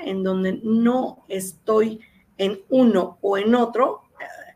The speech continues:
neutro se divide en ne, que es no, ese, ese léxico le corresponde al no, es una manera de decir no, a también, no también, ni también, pero bueno, en este caso es, este, es, es ne, es no,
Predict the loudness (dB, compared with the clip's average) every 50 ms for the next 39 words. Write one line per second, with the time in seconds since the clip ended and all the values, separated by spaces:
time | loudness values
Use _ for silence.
0 | _ -20 -20 -20 _ _ _ _ -2 0 0 2 2 0 0 -2 -2 0 0 -2
1 | 0 -2 -2 -4 -4 -4 -4 -4 -2 -2 0 0 0 0 0 -2 -2 -2 -2 -4
2 | -6 -6 -4 -2 0 0 0 -2 -6 -10 -14 -16 _ -6 -2 0 2 2 2 2
3 | 2 0 -4 -10 -8 -6 -4 -4 -4 -4 -4 -4 -2 -2 -4 -4 -4 -4 -4 -4
4 | -4 -6 -8 -10 -14 -8 -6 -6 -4 -6 -6 -8 -8 -8 -8 -10 -10 -8 -6 -6
5 | -4 -4 -2 -2 -2 -2 -2 -2 -2 -2 -4 -4 -6 -8 _ _ _ _ _ -10
6 | -6 -4 -2 -2 -2 -2 -4 -4 -4 -4 -4 -4 -6 -6 -6 -8 -6 -6 -4 -2
7 | -2 -2 -4 -6 -10 -14 _ _ _ _ _ _ _ _ _ _ _ _ 0 2
8 | 2 2 2 0 -2 0 0 2 2 2 2 0 -2 -2 -2 0 0 0 0 0
9 | 0 0 0 2 2 2 0 -2 -4 -8 -16 -20 _ _ 0 2 4 4 4 4
10 | 4 2 4 4 2 2 2 0 0 0 0 0 0 0 0 0 0 0 0 -2
11 | -2 -6 -8 -6 -6 -6 -4 -4 -4 -2 -4 -4 -6 _ _ -20 -20 _ _ _
12 | -8 -8 -8 -4 -2 -2 -2 -2 -2 -4 -2 0 0 0 -2 -4 -6 -4 -2 0
13 | 0 0 -2 -6 -12 -16 -18 -10 -6 -4 -2 0 0 0 0 0 -2 -4 -6 -4
14 | -2 -2 0 2 0 0 -2 -4